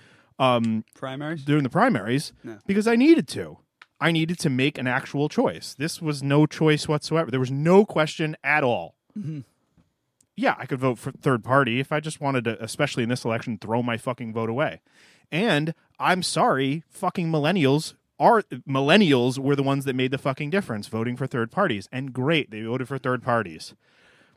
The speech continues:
Speaker 1: I'm all for a, a multiple party system.
Speaker 2: Think
Speaker 1: But it
Speaker 2: this was
Speaker 1: fucked
Speaker 2: the
Speaker 1: us
Speaker 2: wrong
Speaker 1: this
Speaker 2: time to
Speaker 1: time.
Speaker 2: do it,
Speaker 1: It was
Speaker 2: huh?
Speaker 1: the wrong fucking time to do it.
Speaker 2: Yeah.
Speaker 1: So,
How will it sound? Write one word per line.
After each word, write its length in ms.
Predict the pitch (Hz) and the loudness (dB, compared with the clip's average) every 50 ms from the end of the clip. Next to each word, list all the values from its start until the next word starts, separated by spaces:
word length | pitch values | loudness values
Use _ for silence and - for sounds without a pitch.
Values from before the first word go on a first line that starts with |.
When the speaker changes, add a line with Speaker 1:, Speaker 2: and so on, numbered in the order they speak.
| _ _ _ - | _ _ _ 0
Speaker 1:
I'm 200 | 113 127 160 165 | 2 4 4 4
all 240 | - 139 156 185 175 | 4 4 6 6 4
for 220 | - - 143 127 120 | 2 0 0 0 0
a, 60 | 117 - - | 0 -2 -2
a 180 | 135 120 113 110 | -4 -4 -2 -2
multiple 480 | 113 127 131 135 131 - 117 131 120 | 0 0 2 2 0 -2 -6 -6 -8
party 320 | 113 - 127 113 110 104 - | -6 -4 -4 -4 -4 -4 -8
system. 480 | - - 110 - - - 73 76 - _ _ _ _ _ _ _ _ _ _ _ _ _ _ _ _ _ _ - _ _ _ | -8 -10 -10 -12 -14 -18 -20 -20 -20 _ _ _ _ _ _ _ _ _ _ _ _ _ _ _ _ _ _ -20 _ _ _
Speaker 2:
Think 80 | 160 | 2
Speaker 1:
But 120 | 170 165 165 | 4 4 4
it 40 | |
Speaker 2:
this 140 | 156 147 - | 4 6 6
was 140 | 202 214 139 | 6 6 8
Speaker 1:
fucked 40 | 135 147 | 6 4
Speaker 2:
the 80 | 135 | 4
Speaker 1:
us 60 | 135 143 | 4 4
Speaker 2:
wrong 160 | 147 151 160 | 4 4 4
Speaker 1:
this 80 | 151 143 | 2 2
Speaker 2:
time 180 | - 120 113 113 | 0 0 0 0
to 60 | 120 | 0
Speaker 1:
time. 80 | 147 | 0
Speaker 2:
do 160 | 147 156 151 117 | 0 -2 -2 -2
it, 80 | 113 | -2
Speaker 1:
It 40 | 247 | -2
was 100 | 254 156 | -2 0
Speaker 2:
huh? 40 | 123 | 0
Speaker 1:
the 60 | 113 | 0
wrong 360 | 113 120 151 190 190 180 175 | 2 2 4 4 2 0 0
fucking 340 | - 185 160 - - 139 131 | 0 0 0 0 -2 -6 -4
time 260 | - 135 127 127 117 | -2 -2 -2 -2 -4
to 40 | 107 | -6
do 180 | 107 101 90 80 | -6 -6 -6 -8
it. 100 | - - | -12 -12
Speaker 2:
Yeah. 200 | - 123 110 107 101 _ _ _ _ _ _ _ _ _ _ _ _ _ _ _ _ _ _ _ _ _ _ - | -12 -10 -10 -10 -14 _ _ _ _ _ _ _ _ _ _ _ _ _ _ _ _ _ _ _ _ _ _ -4
Speaker 1:
So, 320 | - 165 156 151 151 | 0 2 4 4 4